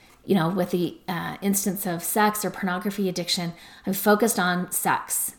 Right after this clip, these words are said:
You know, often we talk about one of the common beliefs of sex addicts is that sex is their most important need.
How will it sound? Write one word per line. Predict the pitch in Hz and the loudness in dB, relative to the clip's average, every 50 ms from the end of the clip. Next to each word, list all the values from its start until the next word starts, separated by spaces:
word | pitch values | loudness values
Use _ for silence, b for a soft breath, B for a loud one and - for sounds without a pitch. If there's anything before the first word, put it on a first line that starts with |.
| _ _ _ - | _ _ _ -8
You | 190 180 | -6 -4
know, | 175 160 165 - | -4 -4 -2 0
often | 180 185 185 - 202 185 175 | 0 0 2 2 0 -2 -2
we | 175 | -2
talk | - - - 196 190 196 | -4 -2 -2 -2 -2 0
about | 175 170 165 - - | 0 0 0 0 0
one | 175 170 | -2 -4
of | 175 165 | -4 -4
the | 175 170 165 156 - b b b b b b b b b b - | -2 -4 -4 -4 -6 b b b b b b b b b b -6
common | - 233 208 214 220 220 202 196 | 0 4 6 6 6 6 6 6
beliefs | 190 180 180 175 180 180 - - | 4 4 4 4 2 2 0 -2
of | 160 160 | -2 -2
sex | - 190 180 185 - - | 0 0 0 0 0 -2
addicts | 160 151 156 135 135 - - 156 | 0 0 0 -2 -4 -4 -4 -4
is | 170 - | -4 -2
that | - - - - B B B B B B | -2 -4 -4 -4 B B B B B B
sex | B - - - 208 214 208 - - | B 2 4 8 8 6 6 6 4
is | 220 196 185 | 4 4 4
their | 175 170 | 4 2
most | 180 180 170 170 175 175 - | 4 4 4 2 2 2 -2
important | 175 165 - 175 - - - 170 | -4 -4 -4 -4 -6 -4 -4 -2
need. | 175 185 208 220 190 165 110 98 | 2 4 4 4 4 2 -2 -6